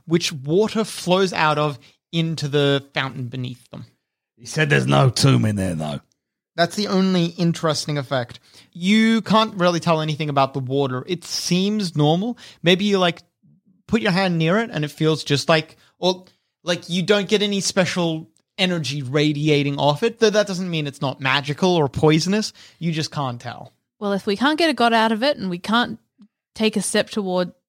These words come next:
Speaker 3: defeating Azarak, then we should leave. Let's go.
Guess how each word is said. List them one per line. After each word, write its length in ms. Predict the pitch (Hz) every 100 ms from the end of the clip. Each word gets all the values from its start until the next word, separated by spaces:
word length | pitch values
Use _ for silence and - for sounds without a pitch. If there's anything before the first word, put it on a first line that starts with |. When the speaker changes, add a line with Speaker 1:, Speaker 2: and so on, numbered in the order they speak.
| _
Speaker 3:
defeating 380 | 196 196 220 202
Azarak, 560 | 190 185 185 240 - - _ _ _ _ _
then 140 | 185 180
we 80 | 196
should 200 | 277 262
leave. 300 | 403 240 -
Let's 160 | 220 220
go. 240 | 233 175